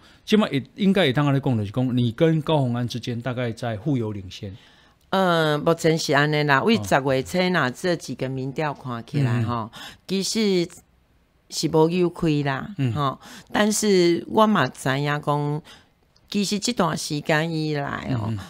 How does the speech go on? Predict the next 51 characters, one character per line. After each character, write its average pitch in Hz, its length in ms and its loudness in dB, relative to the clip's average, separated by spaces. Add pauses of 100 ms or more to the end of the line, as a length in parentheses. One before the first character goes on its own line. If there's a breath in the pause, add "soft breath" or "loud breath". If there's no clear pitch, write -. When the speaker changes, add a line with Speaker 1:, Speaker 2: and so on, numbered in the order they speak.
(100)
Speaker 2:
呃， 139 440 0
很 151 240 -2
多 214 200 2
的 156 280 2
市 160 280 0
民 131 280 -2
哦， - 140 -8
透 190 180 2
过 180 140 0
不 185 140 -4
同 139 260 -4
的 123 80 0
管 - 320 -8
道， 123 340 0
Speaker 1:
对。 110 160 -4
Speaker 2:
其 - 0 -
实 156 200 -4
也 139 160 0
都 143 180 0
在 143 320 -2 (380)
跟 147 240 0
我 127 160 -2
跟 127 420 -2
林 123 100 -2
智 135 140 -8
坚 135 180 -4
市 135 240 -6 (120)
长 - 320 -8
表 101 180 -2
示， 110 240 -2
Speaker 1:
嗯 - 80 -10
哼。 - 280 -18
Speaker 2:
得 139 260 2
对 165 300 4
过 190 260 0
去 - 280 -8
八 - 80 0
个 143 200 2 (120)
党 123 320 0
来 113 280 -6
咱 131 200 0
新 117 300 -4
竹 120 220 -6
的 123 120 -4
政 151 220 -2
绩 139 180 -6
的 131 140 -6
认 127 300 -6
同。 120 140 -4
Speaker 1:
嗯 113 200 -2
哼。 - 20 -6